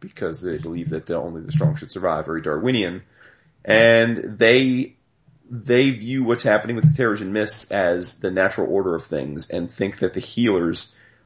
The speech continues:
are an abomination that is that could stymie the natural evolution of things in the natural order. So they're going around trying to kill all the, all the healers. They, they kill a number of healers, including,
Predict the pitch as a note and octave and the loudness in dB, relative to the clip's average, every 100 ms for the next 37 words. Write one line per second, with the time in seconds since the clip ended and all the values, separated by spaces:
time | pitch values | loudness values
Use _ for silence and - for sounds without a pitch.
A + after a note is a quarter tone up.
0 | _ - G2+ F2+ F2+ A2 G#2 F#2+ G2 G#2 | _ 6 8 8 6 4 4 4 0 0
1 | F#2+ D#2+ D#2+ G2 - F#2 - - - _ | -4 -6 -2 -2 -2 -2 0 -2 -4 _
2 | _ _ _ _ - - G2 F#2 - F2+ | _ _ _ _ -10 -6 0 0 2 0
3 | - - C3 B2+ B2 G2 F2 - F2+ F2 | 0 2 6 6 4 2 -2 -6 -4 -2
4 | F2 - D2+ E2 F2 - D2+ - E2 D#2 | 0 0 -2 -2 -6 -8 -10 -8 -6 -6
5 | D2+ E2 D2 D2+ - - - D2 - - | -6 -8 -6 -4 -6 -4 -4 -4 -6 0
6 | G2 F2 F2 F#2 F#2 F2+ G2 E2+ - B2+ | 4 6 6 4 2 2 0 0 4 8
7 | A#2 A2+ G#2+ - - - - A2+ A#2 A#2 | 8 8 6 2 -16 -14 4 6 6 4
8 | G#2+ F#2 D3+ G2 F#2 A2 G#2 D3+ C#3+ C3+ | 2 4 2 2 2 0 0 4 4 6
9 | C#3 C3+ A#2 G2+ G#2+ G2+ B2 A2+ - A2 | 4 4 2 2 0 0 -2 -4 -2 0
10 | G#2+ | 0